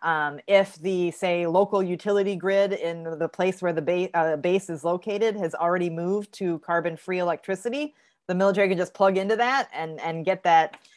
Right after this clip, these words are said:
get that benefit. Um, but there will need to be some funding for some of these provisions as well. And that's where Congress will have to step up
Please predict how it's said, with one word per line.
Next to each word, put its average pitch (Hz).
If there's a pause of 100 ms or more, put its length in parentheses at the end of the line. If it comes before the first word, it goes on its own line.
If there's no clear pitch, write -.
(180)
get 185
that 160
benefit. 151
Um, 156
but 214
there 196
will 208
need 208
to 196
be 202
some 208
funding 185
for 160
some 165
of 160
these 156
provisions 156
as 147
well. 190
And 196
that's 190
where 175
Congress 160
will 156
have 147
to 156
step 151
up 208